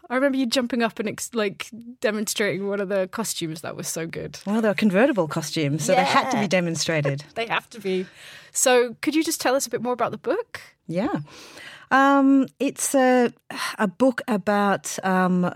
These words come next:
Speaker 2: Victorian women inventors in late nineteenth century Britain. So it's pretty much about what women wore when they first started to ride their bikes, enthusiastically took to cycling in the, um, in the popular boom of cycling in the eighteen nineties,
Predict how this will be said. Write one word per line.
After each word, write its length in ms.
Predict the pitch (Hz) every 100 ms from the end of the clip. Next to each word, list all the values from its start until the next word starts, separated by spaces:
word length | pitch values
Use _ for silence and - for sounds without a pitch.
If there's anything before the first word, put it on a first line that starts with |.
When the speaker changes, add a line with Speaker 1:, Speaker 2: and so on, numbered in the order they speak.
| - -
Speaker 2:
Victorian 540 | 170 190 - 196 190
women 200 | 185 180
inventors 640 | 175 165 175 - 269 277 -
in 240 | 175 170
late 180 | 175 170
nineteenth 400 | 190 170 - 180
century 320 | 190 180 190
Britain. 460 | 170 151 160 247 302 - - -
So 440 | - - 190 190 185
it's 200 | 175 -
pretty 220 | - 285
much 220 | 277 -
about 200 | 175 185
what 220 | 180 185
women 360 | 175 196 190 170
wore 340 | 175 185 233
when 100 | 220
they 80 | 185
first 300 | 180 - 180
started 260 | - 180 175
to 60 | 170
ride 240 | 170 165
their 140 | 156
bikes, 480 | 147 151 208 294 -
enthusiastically 920 | 180 - 214 185 170 - 143 - 160
took 240 | 147 - -
to 80 |
cycling 500 | 190 180 170 254 320
in 200 | 285 170
the, 240 | 160 160 147
um, 380 | 160 156 156 - -
in 140 | 170
the 80 | 156
popular 420 | - 170 - 170
boom 460 | 147 170 190 214 202
of 100 | 170
cycling 480 | 190 180 - 220 226
in 60 |
the 80 | 175
eighteen 320 | 170 170 180
nineties, 500 | 170 170 170 226 285